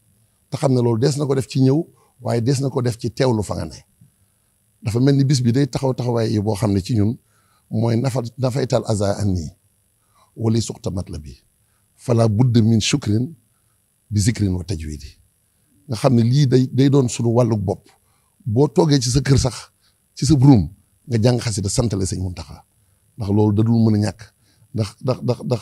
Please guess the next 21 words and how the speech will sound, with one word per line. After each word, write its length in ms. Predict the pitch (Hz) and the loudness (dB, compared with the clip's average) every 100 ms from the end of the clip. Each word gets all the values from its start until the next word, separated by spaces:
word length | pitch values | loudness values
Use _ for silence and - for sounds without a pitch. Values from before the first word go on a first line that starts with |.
| - | -6
ba 160 | 113 113 | -4 -2
sëñ 140 | 151 156 | -2 -2
Tuubaa 220 | 156 139 | 2 2
di 100 | 127 | 2
bind 220 | 123 135 | 2 2
di 80 | 127 | 4
wax 120 | 127 | 2
ne, 120 | 113 135 - _ _ - | 0 -6 -10 _ _ -2
"Bil 200 | 107 151 | 2 4
Mustafa 480 | 151 - 117 113 | 2 -2 -2 0
lii 160 | 107 117 | 0 0
banaa 240 | 117 117 | 0 -2
qudduusu 460 | 110 - 135 135 123 | -4 -4 0 0 0
madrasatan 540 | 117 113 104 95 101 123 _ _ _ _ - | 0 0 -2 -4 -6 -8 _ _ _ _ 0
bihaa 240 | 120 143 | 2 4
yazulul 420 | 147 139 156 143 - | 4 2 2 0 0
aza 220 | 110 113 | 0 2
wal 160 | 113 110 | 0 2
jahlu 240 | 113 107 | 2 2
wal 100 | 104 | 0
kabadu." 320 | 104 92 90 | -2 -4 -4